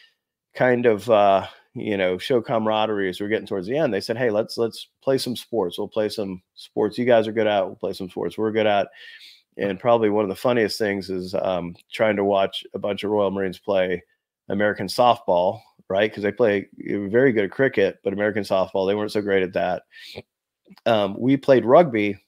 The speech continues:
And of course, we're out there playing rugby. And I remember I'm out there and it, it's getting a, a bit chippy, right? You've got Americans that are used to playing American football and you've got these Royal Marines that are really good at rugby.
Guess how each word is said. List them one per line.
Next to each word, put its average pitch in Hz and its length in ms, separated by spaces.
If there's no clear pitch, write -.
And 117 80
of 113 120
course, 147 200
we're 175 80
out 180 100
there 160 100
playing 139 240
rugby. 113 300
And 101 80
I 98 40
remember 110 540
I'm 110 120
out 160 200
there 107 220
and 117 100
it, 143 120
it's 180 160
getting - 420
a, 175 80
a 185 60
bit 165 180
chippy, 147 460
right? 151 360
You've 139 180
got 139 160
Americans 131 500
that 131 80
are 127 40
used 123 200
to - 40
playing 123 200
American 113 320
football 135 340
and 117 100
you've 110 140
got 110 260
these 110 140
Royal 113 180
Marines 110 280
that 101 80
are 107 60
really 110 180
good 107 100
at 98 60
rugby. 131 440